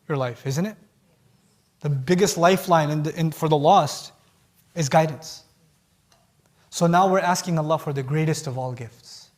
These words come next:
for us who were lost and now don't want to ever be lost again. Before I move on from this idea of guidance, I do want to share one more thing with you, is the difference between having knowledge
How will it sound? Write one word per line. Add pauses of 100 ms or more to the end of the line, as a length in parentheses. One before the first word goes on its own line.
(420)
for
us
who
were
lost (360)
and
now
don't
want
to
ever
be
lost
again. (1200)
Before
I
move
on
from
this
idea
of
guidance, (320)
I
do
want
to
share
one
more
thing
with
you, (440)
is (140)
the
difference
between (120)
having
knowledge